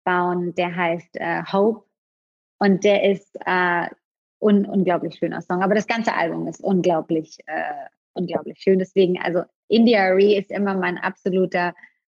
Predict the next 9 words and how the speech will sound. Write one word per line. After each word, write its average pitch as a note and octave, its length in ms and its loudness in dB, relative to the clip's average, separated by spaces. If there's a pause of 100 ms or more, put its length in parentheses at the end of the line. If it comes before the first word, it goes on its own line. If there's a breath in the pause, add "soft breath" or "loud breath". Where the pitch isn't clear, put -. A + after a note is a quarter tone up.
(160)
Number F3 340 -2
One. F#3+ 400 0
Ich - 320 -20
bin F#3+ 240 -4
großer G#3 680 2
J G3+ 380 0
P F#3+ 160 -4 (100)
Cooper B3+ 440 -2
Fan. C4+ 420 0